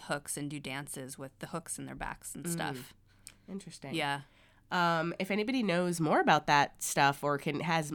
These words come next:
Speaker 2: uh, deeper insight into specifically the, the Native American traditions around this or just the sensation, if you are into that particular sensation and want to tell us more about why it appeals to you,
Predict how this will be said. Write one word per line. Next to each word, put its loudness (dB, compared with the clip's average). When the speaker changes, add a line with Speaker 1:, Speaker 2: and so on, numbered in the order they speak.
Speaker 2:
uh, 2
deeper 0
insight 4
into 0
specifically 4
the, 4
the 0
Native 4
American 4
traditions -2
around 4
this 4
or 0
just -2
the -4
sensation, 4
if -2
you 2
are 4
into 0
that 6
particular 0
sensation -2
and 0
want -2
to -2
tell 2
us 0
more 2
about 2
why 4
it -6
appeals -2
to -10
you, -4